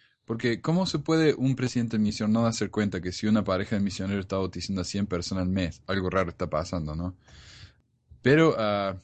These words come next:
sí, la iglesia no fue la que activamente dijo, "Por favor, bauticen a cualquiera", y... Porque hubiera... hay historias de terror, ¿no? En cada misión hay historias, eh, donde la gente bautiza mucho. Hay historias que, que, que son la,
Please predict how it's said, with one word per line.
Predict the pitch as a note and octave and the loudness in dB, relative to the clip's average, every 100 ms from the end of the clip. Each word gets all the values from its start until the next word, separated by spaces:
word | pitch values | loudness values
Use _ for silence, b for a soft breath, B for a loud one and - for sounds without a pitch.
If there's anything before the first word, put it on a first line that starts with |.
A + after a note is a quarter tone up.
| _ _ | _ _
sí, | - A2+ - | -2 -2 0
la | G#2+ | 0
iglesia | A2+ C3 C3 | 0 0 0
no | A#2+ | -2
fue | - A#2+ | 0 0
la | A#2 | 0
que | A2 | -2
activamente | G2 - G#2+ G#2+ G#2+ G#2 | -4 0 2 2 2 0
dijo, | G2 G2 G2+ | -2 -4 -6
"Por | G#2+ | -6
favor, | - G2 G2 G#2 G2 | -4 -2 -2 -2 -2
bauticen | F2 E2+ G2 F#2 | -4 -4 -6 -6
a | |
cualquiera", | F2 E2 E2 F#2+ G2+ F#2+ | -4 -6 -4 -4 0 0
y... | D#2+ D#2 E2 _ _ b b b b b - | -2 -6 -12 _ _ b b b b b -6
Porque | G#2+ G#2 D2 | -2 -2 -2
hubiera... | D#2 B2 D#3 - | 0 2 2 2
hay | F3 | 0
historias | E3+ - D3+ C#3 | 0 0 0 0
de | A2 | -2
terror, | F#2 F2+ A#2 B2 | -6 -8 -6 -2
¿no? | A2 | -2
En | A2+ | 0
cada | C#3 C#3+ | 0 0
misión | B2+ G#2+ - C3+ A2 | 0 0 0 -2 0
hay | F#2+ | -2
historias, | A2 - A2 G#2 F#2 _ _ _ | -4 -2 0 0 -4 _ _ _
eh, | E2+ D2 B1+ - _ | -16 -14 -14 -16 _
donde | E2+ G#2 G2+ F#2 C#2 | -6 -2 0 -2 -6
la | F#2+ F#2+ | -8 -4
gente | A2 A2 | -2 0
bautiza | G2+ F2+ G#2 G2 | 0 -2 -6 -2
mucho. | G#2 A2 A#2+ | -2 -2 -2
Hay | A#2 | 0
historias | B2 - A#2+ G#2+ E2+ - _ _ _ _ _ _ _ | -2 0 2 2 0 -10 _ _ _ _ _ _ _
que, | E2 D#2 C#2 | -8 -6 -6
que, | - D2 | -8 -10
que | - | -6
son | - A2+ A#2+ A2+ | 0 2 4 2
la, | D#2+ G2 | 0 -4